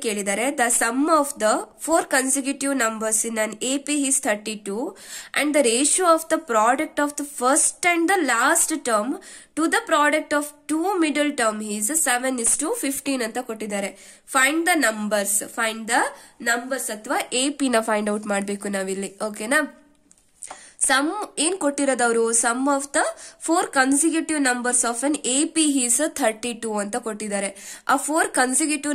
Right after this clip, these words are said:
ನಂಬರ್ಸ್ ಅನ್ನ ನಾನು ಹೇ-, ಯಾವ ರೀತಿಯಲ್ಲಿ ತಗೊಳ್ತೀನಿ ನೋಡಿ, ಎ ಪ್ಲಸ್ ಡಿ ಒಂದು, ಇನ್ನೊಂದು ಎ ಮೈನಸ್ ಡಿ ಆಗಿರುತ್ತೆ ಆಯ್ತಾ. So ಇನ್ನೊಂದು ಎ ಪ್ಲಸ್ ತ್ರೀ ಡಿ ಆದ್ರೆ ಇನ್ನೊಂದು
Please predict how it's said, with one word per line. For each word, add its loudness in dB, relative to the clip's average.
ನಂಬರ್ಸ್ 0
ಅನ್ನ -2
ನಾನು -2
ಹೇ-, -6
ಯಾವ 2
ರೀತಿಯಲ್ಲಿ -8
ತಗೊಳ್ತೀನಿ -6
ನೋಡಿ, -6
ಎ -2
ಪ್ಲಸ್ 0
ಡಿ -8
ಒಂದು, -6
ಇನ್ನೊಂದು -6
ಎ -4
ಮೈನಸ್ -4
ಡಿ -8
ಆಗಿರುತ್ತೆ -10
ಆಯ್ತಾ. -2
So -2
ಇನ್ನೊಂದು -4
ಎ -2
ಪ್ಲಸ್ 0
ತ್ರೀ -10
ಡಿ -2
ಆದ್ರೆ -4
ಇನ್ನೊಂದು -12